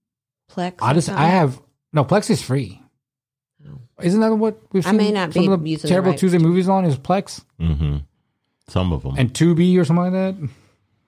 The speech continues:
Speaker 3: She's talking about, like, Kodi and stuff like that.
Speaker 2: Oh.
Speaker 1: Yeah, what?
Speaker 2: I, I don't use Kodi because it takes fucking forever to load.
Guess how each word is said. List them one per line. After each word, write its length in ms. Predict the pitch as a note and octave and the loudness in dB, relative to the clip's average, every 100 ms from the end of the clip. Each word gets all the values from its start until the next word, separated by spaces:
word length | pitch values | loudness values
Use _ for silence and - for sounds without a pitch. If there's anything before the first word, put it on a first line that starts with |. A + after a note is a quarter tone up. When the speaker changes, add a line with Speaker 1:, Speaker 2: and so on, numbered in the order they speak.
| _ _ _ | _ _ _
Speaker 3:
She's 180 | - C#3 | -2 0
talking 160 | D#3+ G#2 | 2 2
about, 160 | F#2 | 2
like, 160 | D2+ D2+ | 2 -2
Kodi 540 | - E2+ D#2+ D#2+ D2 | -2 -2 0 -2 -4
and 140 | C#2+ C2+ | -6 -10
stuff 280 | - - - | -12 -14 -14
like 160 | C2+ | -12
that. 80 | - | -2
Speaker 2:
Oh. 600 | B2+ B2+ B2 A#2 A#2 A#2 G2 _ _ _ _ _ | 2 4 2 2 2 0 -2 _ _ _ _ _
Speaker 1:
Yeah, 160 | C3+ | -16
what? 220 | C3+ C3+ C3+ _ - - - _ - | -14 -14 -16 _ -20 -20 -20 _ -8
Speaker 2:
I, 140 | - - | -6 -4
I 180 | F3+ | 0
don't 180 | D#4 D#4 | 2 4
use 200 | F3 F#3+ | 4 4
Kodi 280 | - G3+ G3+ | 2 4 4
because 180 | F3 D#3+ | 4 2
it 100 | C3+ | 2
takes 260 | D3 D3 - | 2 0 -2
fucking 480 | - D3+ C3+ C#3+ C3 | -4 0 2 2 2
forever 920 | B2 A#2 - _ C3 A#2+ A#2+ A2+ G#2+ | 0 -4 -8 _ -2 0 2 2 0
to 140 | A#2+ | -2
load. 440 | A2+ G#2+ G#2+ A2 | -2 -2 -4 -6